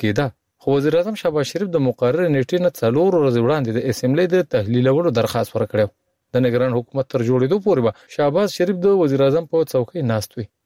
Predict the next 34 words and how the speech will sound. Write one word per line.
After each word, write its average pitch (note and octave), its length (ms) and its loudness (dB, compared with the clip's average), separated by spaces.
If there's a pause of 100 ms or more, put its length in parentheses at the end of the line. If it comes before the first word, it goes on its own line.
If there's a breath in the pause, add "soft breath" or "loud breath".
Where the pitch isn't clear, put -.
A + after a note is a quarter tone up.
(120)
پاکستان C3 420 0
کې C3 160 -6
تر B2 160 0
دې C3+ 120 2
وخته E3 200 -2 (260 soft breath)
اووه A#3 220 2
نگران G3 340 0
وفاقي E3+ 500 -2
حکومتونه D3+ 540 -2
جوړ A2 200 2
شوي A2 180 0 (140)
او B2+ 60 2 (100)
دغه C3+ 200 4
لړۍ C#3 240 2
د C3+ 140 2
نولس C#3 320 0
سوه C3+ 240 2
نوي C3+ 440 2
کال D3 140 0 (520 loud breath)
د E3+ 200 4
شپږم G3 340 -2 (320)
اګست D#3+ 480 -2
راهیسې B2+ 380 -2
شروع A2+ 300 2
شوې. A2 180 0 (380)
هم C#3+ 100 0
په C3 180 2
دغه C#3 200 2
نیټه C#3+ 180 0 (480 soft breath)
د D#3+ 180 4
بېنظیر E3+ 420 -4
بوټو A#3+ 220 -2 (140)
حکومت F3 360 -2 (140)
نسکور C3 320 -2